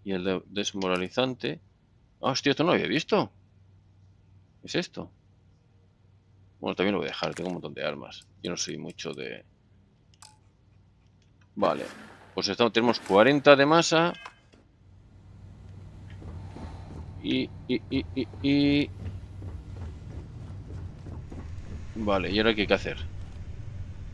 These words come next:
Vamos a. Aquí, misiones.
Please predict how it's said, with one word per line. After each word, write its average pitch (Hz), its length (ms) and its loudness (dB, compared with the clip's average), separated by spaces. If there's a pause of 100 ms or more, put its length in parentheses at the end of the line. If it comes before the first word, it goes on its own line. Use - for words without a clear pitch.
(2250)
Vamos 110 460 2
a. 135 460 -4 (2000)
Aquí, 85 320 -6
misiones. 82 560 -4